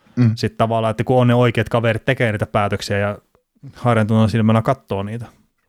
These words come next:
Speaker 1: Mm. Mut jossain, jossain tilanteessa, kun tässäkin se, jos seuraa jääkiekkoa läheltä,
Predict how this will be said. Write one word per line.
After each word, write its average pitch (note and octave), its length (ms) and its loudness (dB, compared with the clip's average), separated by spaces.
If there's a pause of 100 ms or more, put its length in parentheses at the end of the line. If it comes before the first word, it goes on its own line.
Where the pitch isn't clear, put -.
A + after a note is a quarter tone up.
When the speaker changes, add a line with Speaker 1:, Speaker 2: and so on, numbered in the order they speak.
(140)
Speaker 1:
Mm. A2+ 180 2 (340)
Mut B2 140 0
jossain, C3+ 400 0
jossain C3+ 320 -2
tilanteessa, A#2 480 -2
kun A2 100 -6
tässäkin A#2 300 -6
se, A#2+ 120 0
jos - 360 -4
seuraa A2+ 340 0
jääkiekkoa A2 540 -2
läheltä, G#2 380 -2